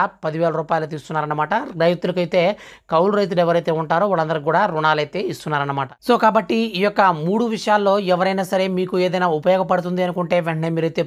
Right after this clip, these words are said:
ప్రయత్నించవచ్చు. ఎగ్జాంపుల్గా మీరు ఇళ్ల పట్టా అనేది కలిగి ఉన్నట్లయితే మీకు ముప్పై ఐదు వేల రూపాయల లోన్కి సంబంధించి నుంచి మీరు అప్లై చేసుకోవచ్చు. అలాగే మీరు కౌలు రైతులు కనుక అయితే మీరు కౌలు రైతులకు సంబంధించి సీసీఆర్సీ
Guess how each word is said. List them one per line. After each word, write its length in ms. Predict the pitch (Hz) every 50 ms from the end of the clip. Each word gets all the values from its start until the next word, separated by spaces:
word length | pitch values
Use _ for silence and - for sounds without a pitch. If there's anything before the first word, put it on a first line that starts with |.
| - 156
ప్రయత్నించవచ్చు. 520 | 156 156 - 160 156 151 151 143 202 226 240 185 160
ఎగ్జాంపుల్గా 540 | 160 156 180 196 190 180 196 196 196 196 190 226 - - - - - - _ - 170
మీరు 160 | 196 202 202 165 151
ఇళ్ల 100 | 165 190 196 202 214
పట్టా 160 | 190 - 214 208
అనేది 160 | 208 196 202 - 202
కలిగి 160 | 196 185 196 196
ఉన్నట్లయితే 380 | 190 180 180 190 180 180 190 190 185 180
మీకు 120 | 175 160 165 165
ముప్పై 160 | 160 180 180 180
ఐదు 80 | 175 185
వేల 80 | 185 170 180
రూపాయల 200 | 175 175 180 175 170
లోన్కి 220 | 170 175 175 - -
సంబంధించి 200 | 180 165 170 170 170
నుంచి 160 | 160 - - 165 170
మీరు 120 | 165 165 170 156
అప్లై 200 | 147 - 160 160 151 156
చేసుకోవచ్చు. 440 | 156 - - 165 156 151 - 226 254 381 - - - - - - - - 175
అలాగే 320 | 185 202 214 190 214 208 220 226 233 - 165 170
మీరు 160 | 180 190 190 180 - 180
కౌలు 180 | 180 202 208 214
రైతులు 200 | 214 180 202 190 180
కనుక 160 | 185 190 170 185 185
అయితే 200 | 165 180 175 180 220 - - - - - _ 180
మీరు 140 | 185 202 202 202 -
కౌలు 180 | 180 185 208 214 220
రైతులకు 260 | 208 185 208 180 180 202
సంబంధించి 380 | 196 196 190 196 175 208 196 196 185 185
సీసీఆర్సీ 800 | - 202 180 185 214 214 208 - 160 165 180 180 180 196 185